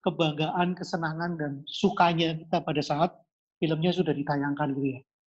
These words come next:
Kalau dukanya apalagi ya? <clears throat> Dukanya sih ya, intinya kan gini, walaupun kita capek, walaupun kita sampai apa, tipes <laughs> atau segala macam, jangan sampai tipes ya. Walaupun kalian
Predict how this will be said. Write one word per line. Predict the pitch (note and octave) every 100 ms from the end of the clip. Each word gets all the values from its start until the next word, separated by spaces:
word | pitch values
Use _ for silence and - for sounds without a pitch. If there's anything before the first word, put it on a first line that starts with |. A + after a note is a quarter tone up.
| _ _ _ _ -
Kalau | D#3 E3
dukanya | E3 D#3+ E3+ D#3+ F#3 B3
apalagi | B3 B3 G3+ D3+
ya? | - _
<clears throat> | - F#3+ - - - _ _ _ _ _ _ _ _ _ _ _ -
Dukanya | D3 E3 F3+ A3
sih | B3+ G#3+
ya, | E3 E3 - _ _ _ _ _ _ _ _ F#3+
intinya | G3+ G#3 B3+
kan | C4+
gini, | G3+ D#3+ - - _ _ _ _ -
walaupun | E3 E3+ F3+
kita | F3+ F#3+ F#3
capek, | E3+ D#3+ - F#3 F#3
walaupun | E3+ D#3+ D#3+ E3
kita | E3+ E3+
sampai | E3 E3 D#3+ E3 D#3+
apa, | E3 G3 -
tipes | F3 - D#3+ -
<laughs> | -
atau | E3+ F3
segala | D#3 D#3+ D3+
macam, | D#3 F#3+ - - -
jangan | - D3+ D3+
sampai | D3 D#3+
tipes | D#3+ D#3
ya. | D3 - - _ - - - _ _
Walaupun | - D3 C#3+ D#3+
kalian | E3+ E3 E3